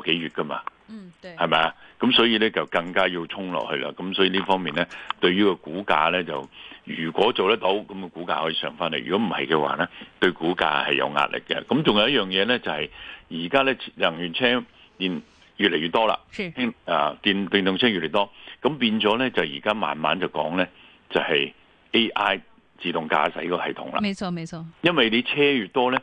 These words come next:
Speaker 1: 個市場對嗰度係最着數嘅。
Speaker 2: 對。
Speaker 1: 咁而邊個係有拍到好嘅 partner 做自動駕駛同埋，呃，升級嘅時候呢，咁啊多人會買呢啲車啦。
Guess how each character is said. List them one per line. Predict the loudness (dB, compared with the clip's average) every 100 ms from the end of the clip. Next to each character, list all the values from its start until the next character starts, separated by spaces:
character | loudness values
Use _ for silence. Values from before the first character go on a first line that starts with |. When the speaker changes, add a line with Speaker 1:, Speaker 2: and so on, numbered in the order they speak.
| -4 -4
Speaker 1:
個 | -4
市 | -2 -2
場 | -2 0
對 | -2
嗰 | 0 0 2
度 | 0
係 | -2
最 | -4 -4 -4
着 | -6 -4
數 | -2 -2 -4
嘅。 | -10 -14 -10
Speaker 2:
對。 | 2
Speaker 1:
咁 | 4
而 | 4 0 -2 2
邊 | 4 6 8 6
個 | 6 6 4 2 -8 -14
係 | 0 2
有 | 2
拍 | 2 0 2
到 | 0
好 | 0 0
嘅 | 2 2
partner | 2 0 -2
做 | -2 -4
自 | -4 -6
動 | -2
駕 | 2 0
駛 | 0 0 0
同 | 0 -2
埋， | 0 -2 -4 -6 -8 -2
呃， | 0 2
升 | 2 2
級 | 2
嘅 | 0 -2
時 | 0
候 | 0
呢， | 0 -2 -8 -16 -2
咁 | 2
啊 | 2
多 | 2 2
人 | 0 -4
會 |
買 | -6 -6 -4
呢 | -4 -4
啲 |
車 | -4 -4
啦。 | -4